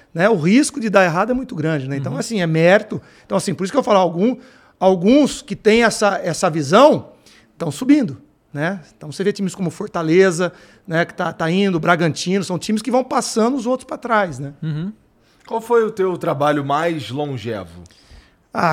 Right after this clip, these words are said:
Speaker 1: acho que foi no esporte, né? O esporte, assim,
Speaker 3: Ficou
Speaker 1: de
Speaker 3: lá quase dois anos,
Speaker 1: É,
Speaker 3: né?
Speaker 1: de esporte foram seis anos,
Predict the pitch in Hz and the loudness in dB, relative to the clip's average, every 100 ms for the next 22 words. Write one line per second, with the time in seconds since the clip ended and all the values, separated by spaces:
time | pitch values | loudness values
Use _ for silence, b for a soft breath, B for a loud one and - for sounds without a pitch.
0 | 165 131 - - 202 196 - 156 135 - | -2 -8 -4 2 4 2 -2 -2 -2 -8
1 | - 151 147 135 - 156 185 202 - 185 | -18 -16 -14 -12 -4 2 2 0 -2 -2
2 | 156 180 143 165 247 - 151 143 139 131 | -2 -6 -4 0 0 0 -4 -4 -6 -6
3 | 107 120 127 185 170 120 226 302 - 247 | -6 -8 -2 2 2 4 4 4 -2 2
4 | 240 240 262 247 - 233 170 165 139 127 | 2 2 -2 0 4 4 4 0 -2 -6
5 | - | -16